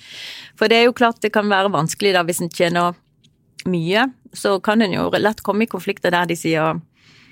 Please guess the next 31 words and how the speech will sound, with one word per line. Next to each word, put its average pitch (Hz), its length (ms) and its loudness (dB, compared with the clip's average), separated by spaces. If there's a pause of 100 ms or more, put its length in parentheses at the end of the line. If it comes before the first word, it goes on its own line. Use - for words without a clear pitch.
(360)
de 180 80 -6
ikke 180 160 -4
skjønner 175 240 0
hvorfor 170 240 0
ikke 165 160 -4
de - 80 -10
kan 160 160 -4
få - 160 -4
mer, 180 240 -2 (640)
eh, - 260 -8
selv - 380 -6
da. - 60 -12 (320)
Eh, - 280 -10
det, 185 240 -12
og 202 160 2
det 254 80 4
synes 214 220 -2
jeg 165 100 4
jo 160 80 0
vi 165 80 -2
så 170 160 0
i 160 80 2
noen 175 240 -2
av 165 80 0
de - 80 -2
episodene 165 520 -4
i 165 40 -12
Teenage - 400 -4
Boss, - 240 -8
når 165 140 0
de, 160 80 2